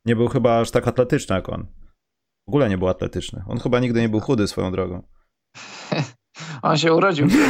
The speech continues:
Speaker 1: <laughs> Nie, za młody jesteś na Millera, nie. Nie, ale co myślisz, Karol, że zobaczymy triumfalny powrót i cuda dietetyki N B A, czy, czy Zajonek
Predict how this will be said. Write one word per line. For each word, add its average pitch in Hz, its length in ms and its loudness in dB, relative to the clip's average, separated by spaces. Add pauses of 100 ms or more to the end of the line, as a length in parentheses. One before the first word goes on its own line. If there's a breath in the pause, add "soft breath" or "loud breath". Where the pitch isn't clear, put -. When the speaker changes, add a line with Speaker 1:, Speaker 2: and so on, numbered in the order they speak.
(140)
Speaker 1:
<laughs> 147 400 2
Nie, 131 100 4 (100)
za 127 200 4
młody 143 340 4
jesteś 113 340 0
na 110 120 2
Millera, 104 460 2
nie. 107 300 -2 (440 loud breath)
Nie, 165 240 4
ale 175 440 2 (200)
co 170 140 4
myślisz, 113 340 0
Karol, 101 300 2
że 113 540 2
zobaczymy 123 500 2
triumfalny 127 500 2
powrót 143 520 0
i 120 200 0
cuda 117 560 2
dietetyki 117 960 0 (140)
N 113 220 -2
B 120 60 -2
A, 160 360 2
czy, 143 540 0 (100)
czy - 140 -4
Zajonek 123 840 0